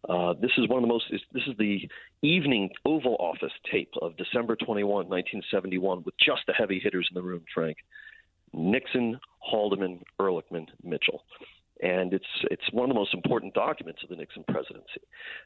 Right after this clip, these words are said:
Uh, Nixon is so shocked by the revelation that the Joint Chiefs for thirteen months in wartime have been spying on him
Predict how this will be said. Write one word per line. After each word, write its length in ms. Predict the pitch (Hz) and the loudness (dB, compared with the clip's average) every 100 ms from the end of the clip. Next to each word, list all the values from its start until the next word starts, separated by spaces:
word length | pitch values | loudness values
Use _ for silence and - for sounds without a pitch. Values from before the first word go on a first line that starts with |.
| - | -2
Uh, 220 | 80 82 - | 0 2 2
Nixon 320 | 123 139 123 | 0 0 0
is 60 | 107 | 4
so 100 | 110 92 - | 4 8 6
shocked 300 | - 110 - | 6 0 -2
by 80 | 90 | -4
the 80 | 92 | 0
revelation 520 | 107 98 123 156 101 | 0 2 2 2 -2
that 100 | 80 | -4
the 60 | 90 | -2
Joint 260 | 123 120 - | 0 4 4
Chiefs 200 | 156 - - | 4 2 -2
for 100 | - - | -4 0
thirteen 500 | 190 175 - 156 113 | 0 2 2 2 2
months 280 | 104 156 73 - - _ _ - | 0 0 -4 -12 -18 _ _ -2
in 180 | 107 92 | 0 2
wartime 580 | 107 196 - 101 82 76 | 2 2 0 -2 -2 0
have 220 | 107 85 | -2 0
been 140 | 90 - - | -2 -2 -2
spying 400 | 120 170 135 82 | 2 2 0 -2
on 160 | 85 | -6
him 180 | - - | -10 -14